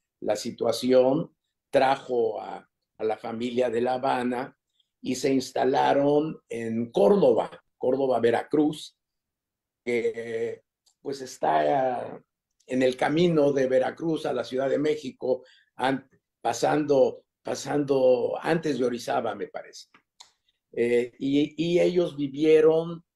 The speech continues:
en Córdoba, él estuvo trabajando ahí como dentista, vivieron,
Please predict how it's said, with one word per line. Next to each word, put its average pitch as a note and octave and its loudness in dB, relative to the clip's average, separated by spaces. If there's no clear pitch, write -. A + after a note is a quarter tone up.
en A#2+ -10
Córdoba, C#3 2
él B2+ -6
estuvo A#2 -10
trabajando A#2 -6
ahí A#2 -2
como B2+ -6
dentista, B2 -6
vivieron, A#2+ -8